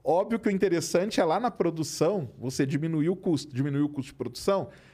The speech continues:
diminui o preço na, na bomba que vai no seu carro, entendeu? Basicamente é isso.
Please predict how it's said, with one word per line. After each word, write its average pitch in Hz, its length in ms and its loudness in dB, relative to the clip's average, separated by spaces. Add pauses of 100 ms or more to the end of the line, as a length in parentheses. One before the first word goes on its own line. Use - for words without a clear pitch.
(140)
diminui 123 460 0
o 147 40 -2
preço 139 460 0
na, 175 200 2
na 196 160 2
bomba 175 440 2
que 190 140 0
vai 190 160 4
no 190 80 -2
seu - 220 2
carro, 135 340 0
entendeu? 120 300 -2
Basicamente 170 680 0
é 320 60 4
isso. 185 260 0